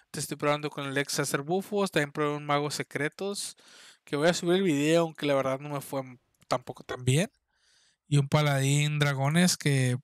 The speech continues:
pues, está interesante, pero igual tampoco me ha ido tan bien con él. Yo les comento, a mí me gusta probar muchos decks, me gusta divertirme, como siempre lo comento,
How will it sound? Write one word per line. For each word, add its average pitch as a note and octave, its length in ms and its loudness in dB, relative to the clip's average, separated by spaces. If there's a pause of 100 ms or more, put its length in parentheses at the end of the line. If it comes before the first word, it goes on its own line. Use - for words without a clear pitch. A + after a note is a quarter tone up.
pues, B2+ 200 2
está C#3 400 2
interesante, D3+ 600 2
pero D3+ 220 4
igual B2+ 380 2
tampoco C3 360 -4
me B2+ 120 0
ha - 20 4
ido B2+ 100 2
tan B2 140 -4
bien B2+ 140 -2
con - 180 -6
él. - 160 -2 (1800)
Yo F3 160 6
les A3 100 4
comento, E3+ 500 4
a D3+ 40 6
mí D#3 60 6
me E3 80 6
gusta F3 200 2
probar D3+ 360 2
muchos D#3 360 0
decks, - 480 2 (120)
me C#3+ 80 2
gusta C#3 280 4
divertirme, C#3+ 560 2
como C3+ 220 -14
siempre C#3+ 260 -12
lo C#3+ 80 -4
comento, E3 640 0